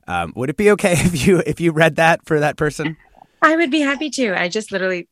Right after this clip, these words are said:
Speaker 2: put my dog on my lap because she started barking,
Speaker 1: <laughs>
Speaker 2: but I think she started barking at the cat.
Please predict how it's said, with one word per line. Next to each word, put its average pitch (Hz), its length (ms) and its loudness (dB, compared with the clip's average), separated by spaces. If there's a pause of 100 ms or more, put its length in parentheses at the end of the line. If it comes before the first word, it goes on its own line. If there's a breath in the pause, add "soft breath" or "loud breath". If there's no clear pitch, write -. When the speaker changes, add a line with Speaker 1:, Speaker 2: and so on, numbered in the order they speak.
Speaker 2:
put - 180 -6
my 180 120 -2
dog 170 300 -2
on 170 120 -6
my 165 100 -4
lap 151 320 -2
because 170 300 -6
she - 100 -8
started 165 320 -4
barking, 165 380 -2
Speaker 1:
<laughs> - 220 0
Speaker 2:
but 214 240 2
I 208 60 2
think 226 220 0
she 262 260 0
started 220 300 0
barking 185 300 -4
at 170 80 -4
the 170 80 -8
cat. 185 420 -6